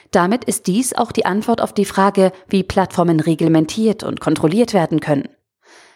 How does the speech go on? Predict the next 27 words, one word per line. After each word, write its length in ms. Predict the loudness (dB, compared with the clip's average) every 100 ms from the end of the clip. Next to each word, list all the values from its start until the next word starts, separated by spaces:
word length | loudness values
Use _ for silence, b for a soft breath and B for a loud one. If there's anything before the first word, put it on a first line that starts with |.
| b
Wenn 160 | 0 2
die 140 | 0
Schnittstellen 560 | 0 0 -2 0 2 2
und 160 | 2
Datenflüsse 640 | 0 -2 -2 0 0 2 2
nicht 240 | 0 0
mehr 140 | -2 0
einzelnen 500 | -2 0 2 2 2
Plattformunternehmen 880 | -2 -2 0 0 0 2 2 4 2
gehören 520 | 2 2 4 2 -2 B B
und 160 | 0 0
sich 140 | 0
die 140 | -2 -4
Vorteile 560 | -2 -2 0 2 2
aus 120 | 2 2
der 140 | 2
Nutzung 400 | 2 0 -2 0
der 100 | 0
Schnittstellen 680 | 0 -2 -4 0 2 4 2
nicht 320 | 0 -2 -2
mehr 120 | -2
bei 200 | 0 -2
einzelnen 480 | 0 0 2 0 2
großen 340 | 2 0 2 0
Anbietern 480 | 0 0 0 0
ansammeln 480 | 2 0 2 2 0
können, 320 | 0 -2 -4